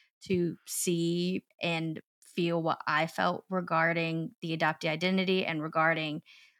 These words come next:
like, Stop A A P I Hate and everything that was going on. Um, but, you know, ultimately, some people might not be there or ever get there, and that's okay. That's, uh, for each person to go on their own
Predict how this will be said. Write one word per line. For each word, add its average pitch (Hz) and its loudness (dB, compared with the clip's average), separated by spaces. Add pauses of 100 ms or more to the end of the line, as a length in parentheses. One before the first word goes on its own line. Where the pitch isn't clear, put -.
(160)
like, 156 0
Stop - 4
A 165 2 (360)
A - -2 (100)
P 151 -4
I 123 -2
Hate 254 2
and 180 0
everything 175 0
that 156 -2
was 165 -6
going 156 -2
on. 151 -2 (560)
Um, 165 4 (480)
but, 180 6 (380)
you 190 0
know, 175 4
ultimately, 170 0
some 175 -2
people 220 0
might 185 4 (300)
not 214 6 (320)
be 311 4
there 180 6
or - 8
ever 320 6
get 170 2
there, 156 2
and 160 0
that's 175 2
okay. 202 4
That's, 175 0
uh, 160 2 (1080)
for 165 -6 (320)
each 185 -6
person 185 0
to 175 0
go 170 4
on 165 4
their 156 0
own 160 0